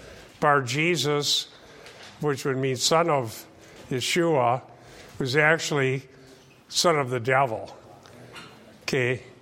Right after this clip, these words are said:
he was, uh, an op-, he w-, was opposed to the gospel. It was, uh,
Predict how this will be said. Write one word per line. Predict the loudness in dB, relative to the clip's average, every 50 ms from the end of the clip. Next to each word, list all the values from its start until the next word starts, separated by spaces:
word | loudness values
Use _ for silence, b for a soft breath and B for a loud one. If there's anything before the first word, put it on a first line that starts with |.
| -20 B B B B B B B B
he | -6 -4 -2
was, | 0 0 0 -2 -2 -2
uh, | 0 0 0 0 -2 -2
an | -4 -2 -2 -2 -4 -4 -10 -16 -2 0
op-, | 2 2 2 0 -4 -10 -12 -14 -20 -20 -12 -8
he | -8 -6
w-, | -4 -4 -4 -4 -4
was | -4 -4 -4 -4
opposed | -6 -8 -8 -4 -2 0 2 2 2 0 -2 -4 -8 -10 -16 B B B B B B B B B B B
to | -6 -4
the | -2 -2 -2
gospel. | 0 2 2 4 4 2 0 -2 -4 -4 -2 0 0 0 -2 -4 -10 -18 B B B B B B B B B B B B B B
It | -4 -4 -2
was, | 0 0 0 0 0 -2 -4 -6 -6 -12 B B B B B B B B B B B B -12 -8
uh, | -4 -2 0 0 0 0 -2